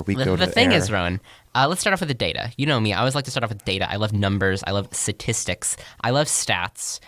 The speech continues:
Speaker 2: I love graphs,
Speaker 1: Mm-hmm.
Speaker 2: I love visualizations.
Speaker 1: Right.
Speaker 2: Um, so let's start off, uh, with, uh, some stats that we've gotten, uh, about Chicago and how extreme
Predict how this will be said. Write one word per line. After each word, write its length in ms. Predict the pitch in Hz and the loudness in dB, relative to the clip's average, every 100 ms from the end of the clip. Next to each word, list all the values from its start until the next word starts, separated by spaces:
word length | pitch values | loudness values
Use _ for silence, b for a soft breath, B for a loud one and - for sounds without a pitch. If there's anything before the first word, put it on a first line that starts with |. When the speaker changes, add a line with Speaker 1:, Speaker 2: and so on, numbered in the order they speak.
| B B | B B
Speaker 2:
I 80 | 110 | 0
love 160 | 120 113 | 0 0
graphs, 720 | 104 85 90 - - - - | 0 0 -4 -6 -6 -4 4
Speaker 1:
Mm-hmm. 300 | 127 107 92 | 6 6 4
Speaker 2:
I 60 | 104 | 2
love 140 | 110 | 0
visualizations. 1040 | 101 110 120 127 101 85 - 82 92 - - | 0 -2 0 -2 -2 -2 -2 -4 -2 -2 2
Speaker 1:
Right. 260 | 104 73 - | 2 2 -2
Speaker 2:
Um, 280 | 117 120 120 | 0 2 2
so 100 | 131 | 0
let's 160 | 165 - | -2 0
start 160 | 135 | 2
off, 260 | 127 123 - - | 4 2 -2 0
uh, 420 | 117 113 117 - | 2 4 4 2
with, 340 | 117 117 - - | 0 -2 -2 -4
uh, 220 | 104 107 - | 0 0 -2
some 600 | - 117 110 107 104 - _ _ | -2 0 2 2 0 -4 _ _
stats 560 | - - 139 139 - - B B - | -6 -2 0 -2 -4 -10 B B -6
that 120 | 98 | -2
we've 220 | 117 117 | -2 -2
gotten, 400 | - 98 104 104 | -2 -2 0 -2
uh, 220 | 107 95 90 | -2 -4 -4
about 280 | 104 107 - | -2 -4 -4
Chicago 520 | - - 127 120 101 | -8 -2 -2 0 -2
and 80 | 92 | -2
how 160 | 113 | -4
extreme 640 | 92 - - 117 113 107 | -4 -4 -4 -2 0 0